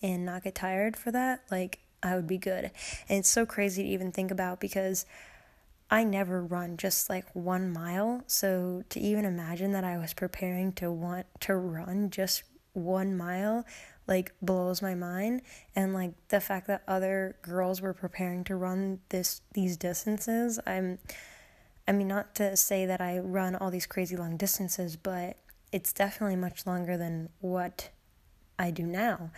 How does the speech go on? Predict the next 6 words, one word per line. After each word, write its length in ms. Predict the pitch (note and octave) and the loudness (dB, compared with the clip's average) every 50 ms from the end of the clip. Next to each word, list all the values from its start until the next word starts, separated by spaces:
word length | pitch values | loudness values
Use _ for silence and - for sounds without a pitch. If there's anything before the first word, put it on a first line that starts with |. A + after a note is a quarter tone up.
| - - - - - - - - - - - | -14 -16 -14 -14 -14 -16 -16 -18 -20 -12 -4
So 760 | - - - - A3 G#3+ G3+ G3 F#3+ F#3 F#3 F#3 F3+ F3+ F3+ - - - - - - - - - - - - - | 0 0 2 6 6 6 8 6 6 4 4 2 2 -2 -4 -8 -14 -20 -20 -20 -20 -20 -20 -20 -20 -18 0 2
I 100 | G3 G3 | 4 4
basically 640 | F#3+ G3+ G#3+ A#3 - C4 A3+ A#3 A3+ G#3+ G#3+ G#3 | 6 6 4 4 2 0 2 2 2 4 2 2
started 540 | G3+ - - - F#3+ F#3+ F#3 F#3 F3+ F3+ F#3 - - - - | 2 0 0 2 2 2 0 0 0 -2 -4 -8 -12 -12 -6
really 640 | - F#3+ G3 G#3 A3 A3 G#3+ G#3+ G#3+ G#3 G#3 G#3 G3+ G3+ - - | -2 2 4 4 4 4 4 2 2 2 2 0 -2 -4 -6 -10
running 640 | - F3 F3 F#3+ F#3 F#3 F#3 F3+ F3 F3+ F#3 F#3 F3+ | -8 -2 0 0 0 2 0 -2 -2 -2 -2 -4 -4